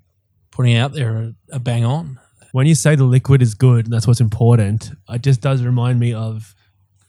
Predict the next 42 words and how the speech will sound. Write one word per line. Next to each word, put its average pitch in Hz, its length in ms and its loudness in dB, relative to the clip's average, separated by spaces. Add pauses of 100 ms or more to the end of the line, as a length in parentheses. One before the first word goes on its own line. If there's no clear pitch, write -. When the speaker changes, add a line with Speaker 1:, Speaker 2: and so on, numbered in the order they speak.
(120)
Speaker 2:
three 139 220 4
years 127 220 2
ago 123 200 2
when 120 100 2
we 117 140 -2
talked, 117 640 0 (220)
and 127 100 2
I - 20 4
think 143 160 2
it 135 60 6
was 139 80 6
an 139 80 2
off-mic 123 400 -2
conversation, 117 580 2
talking 131 320 0
about 123 260 0
cans. 123 680 -4 (400)
We 131 60 2
were 127 40 6
talking 135 300 2
about 127 180 2
a 120 140 -4 (160)
particular 127 380 2
barley 117 360 0
wine 120 240 4
in 110 100 2
a 113 60 0
can, 117 600 -6
and 120 100 -8
I, - 20 -6
you 127 120 -4
said, 131 140 -2
you 135 120 4
said 131 200 2
to 123 60 -4
me, 120 260 -4 (680)
just 117 160 -2
a 127 40 6
vessel. 117 480 2 (600)
And 131 100 2
I 131 40 4
thought, 139 300 2